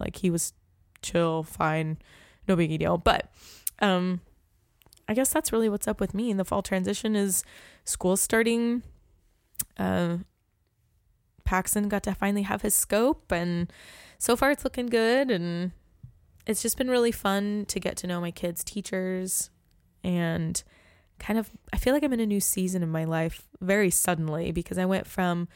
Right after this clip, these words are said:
always having a little human around to having a plethora of time. Like, I can't tell you how crazy it is to be like, "I need to leave at ten thirty." And at ten twenty-five, I'm like,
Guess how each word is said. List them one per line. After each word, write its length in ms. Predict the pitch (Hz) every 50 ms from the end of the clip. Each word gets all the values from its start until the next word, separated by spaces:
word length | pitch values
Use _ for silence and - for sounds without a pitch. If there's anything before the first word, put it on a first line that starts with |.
| - - _ _ -
always 140 | 190 185 -
having 220 | 190 180 180 165
a 40 | 165
little 160 | 165 170 170
human 300 | - - - 175 170 165
around 500 | 165 156 160 151 156 165 151 165 - - -
to 420 | - - 175 165 170 180 175 - _ _ _ _ _ _ _ _
having 360 | - - 175 180 175 165 165
a 80 | 170
plethora 880 | - - - - 170 160 156 156 - - 156 156 165 175 180 170 170 - -
of 180 | 185 170 - -
time. 580 | - - - 180 170 160 160 175 160 160 165 - _ - - - _ _ _ _ _ _ _ _ _ -
Like, 140 | 180 - 208
I 40 |
can't 220 | - - 240 233 -
tell 160 | - 185 180
you 140 | 180 202 202
how 80 | 214
crazy 400 | 190 - - 175 160 156 165 180 180
it 60 | 180
is 320 | 196 208 226 233 - - - - _ _ _ _ -
to 540 | - - - 208 190 180 175 165 165 165 - - -
be 100 | 185 175
like, 260 | 175 170 165 - - _ -
"I 100 | 180 185
need 140 | 196 240 262
to 80 | 240 196
leave 220 | 175 175 180 180
at 100 | 175 -
ten 280 | - - 190 175 165 165
thirty." 480 | - - 165 165 165 170 90 - 180 170 _ _ _ _ _ _ -
And 340 | 202 196 190 185 180 175 - _ _ - -
at 200 | - - - -
ten 440 | - - 214 220 226 233 247 240 - _ -
twenty-five, 840 | - - 240 214 - 208 - - - 220 214 170 156 151 160 175 -
I'm 140 | - - 196
like, 360 | 190 185 180 170 165 - -